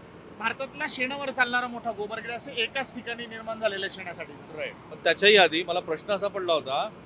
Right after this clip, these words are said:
Speaker 2: की शेण कसं तुम्ही संकलित करता, बाहेर कसं येतं, किती लोक लागतात त्याला?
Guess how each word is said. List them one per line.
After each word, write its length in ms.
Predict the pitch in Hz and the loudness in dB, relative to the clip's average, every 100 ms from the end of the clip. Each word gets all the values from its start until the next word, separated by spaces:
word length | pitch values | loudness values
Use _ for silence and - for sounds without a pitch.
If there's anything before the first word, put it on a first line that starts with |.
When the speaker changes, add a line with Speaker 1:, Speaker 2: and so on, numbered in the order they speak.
| - - - - | -20 -20 -20 -12
Speaker 2:
की 80 | 208 | -8
शेण 420 | - - 208 262 | -8 2 4 4
कसं 200 | 277 262 | 2 -8
तुम्ही 220 | 269 240 214 | -8 -8 -4
संकलित 380 | 208 175 196 175 | -6 -4 -6 -6
करता, 200 | 185 180 | -8 -4
बाहेर 280 | 175 180 202 | 0 2 2
कसं 280 | 202 180 196 | -2 -8 -8
येतं, 400 | 180 170 175 175 - - - | -8 -6 -6 -6 -10 -16 -10
किती 300 | 202 233 196 | -8 -2 4
लोक 240 | 220 214 | 6 6
लागतात 340 | 190 170 160 147 | 0 -2 -4 -6
त्याला? 220 | 131 | -8